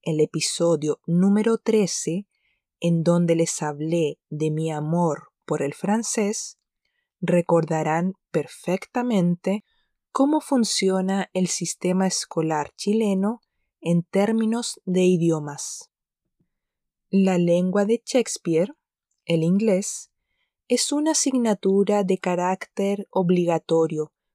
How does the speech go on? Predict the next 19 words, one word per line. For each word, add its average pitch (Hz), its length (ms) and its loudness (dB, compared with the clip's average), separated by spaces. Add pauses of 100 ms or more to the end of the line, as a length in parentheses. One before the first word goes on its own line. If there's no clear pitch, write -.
(120)
para 165 240 0
todos 247 640 2
los 214 220 -2
escolares 175 800 -2
chilenos, 156 840 -4 (680)
desde 185 480 2
el 180 120 0
primer 165 680 -2
hasta 180 440 -4
el 160 180 2
último 226 580 0
año 175 380 0
de 175 300 2
educación, 156 760 -4 (680)
vale 160 460 2
decir, 196 580 -2 (380)
durante 180 720 0 (120)
trece 233 600 0
años. 151 760 -8